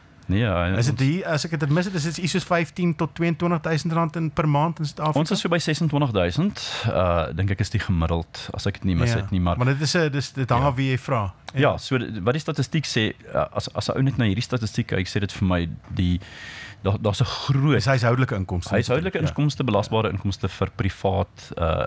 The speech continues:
Speaker 1: individue. Dis
Speaker 2: Ja,
Speaker 1: nie
Speaker 2: ja.
Speaker 1: die maatskappy inkomste nie. So daai, daai statistiek sê vir my die greep van mense wat dit moet bekostig om skoolfonds te gee,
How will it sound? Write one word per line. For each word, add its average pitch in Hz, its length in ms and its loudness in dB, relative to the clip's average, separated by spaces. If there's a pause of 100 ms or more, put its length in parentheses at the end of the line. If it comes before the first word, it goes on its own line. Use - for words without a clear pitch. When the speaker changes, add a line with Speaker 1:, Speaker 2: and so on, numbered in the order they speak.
Speaker 1:
individue. 85 460 0
Dis 120 100 2
Speaker 2:
Ja, 117 60 2
Speaker 1:
nie 110 80 2
Speaker 2:
ja. 98 40 0
Speaker 1:
die 101 100 2
maatskappy 90 520 -2
inkomste - 420 -6
nie. 82 140 0 (640)
So 113 260 2 (200)
daai, 95 500 2 (100)
daai 90 180 4
statistiek - 540 0
sê 92 180 2
vir - 160 0
my 87 200 2 (200)
die 98 120 2
greep - 440 0
van 143 220 2
mense 87 560 0 (260)
wat 85 240 2
dit 90 200 -2
moet 92 260 2
bekostig 101 580 -2
om 98 80 2
skoolfonds 104 600 0
te - 80 -2
gee, 90 240 0